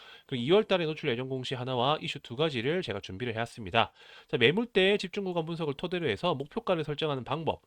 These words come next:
제가 잠시 차트상에서 말씀드렸었고요. 자, 이 두 가지 시나리오에 대한 대응 전략 또한 마찬가지로, 어, 의미 있는 저항대가 왔었을 때 돌파 시그널이 있고 조정 시그널이 있습니다. 자, 이러한 시점에 왔었을 때 우리가 어떻게 대응하면 좋을지에 대한 그런 내용들이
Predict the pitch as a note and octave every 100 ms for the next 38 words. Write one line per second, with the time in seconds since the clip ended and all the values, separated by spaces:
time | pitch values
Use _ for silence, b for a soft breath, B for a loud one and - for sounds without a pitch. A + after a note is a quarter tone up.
0 | - - A#2 - F#2+ C#3+ - - C#3+ C3
1 | G2+ E2+ A#2+ A2 B2 F#2+ - C#3+ E3 B
2 | B B - A#2 - C#3+ A3 A#3 G#3 F3+
3 | F#3 F3 D#3+ C#3 C#3 D#3 C3 - D3 A#2
4 | F2+ - D3 D3+ B2 D#3 B2 - - F2+
5 | F#2 G#2 E3 C#3 C#3+ A2 C3+ D3+ B2+ G2
6 | - B2+ - F#2+ D#3 B2 - D3 - F#3+
7 | D#3 D3+ C#3 G#2+ - C3 B2 C3 D3 D#3+
8 | D#3+ F#2+ F2 - A#2 F2+ F#2 B B B
9 | - - A3 A#3 G#3 - G3 F3 A2+ B2+
10 | G#3 - D#3 G#2+ A#2+ A#2 A#2+ B2 F#2 A#2+
11 | A3 - D#3+ E3 A2+ C3 C3+ B2 G2+ A2+
12 | C3+ B2 A2+ G#2+ A#2+ C3+ C3 F#2+ F#3+ A3+
13 | C3+ E3+ F#2+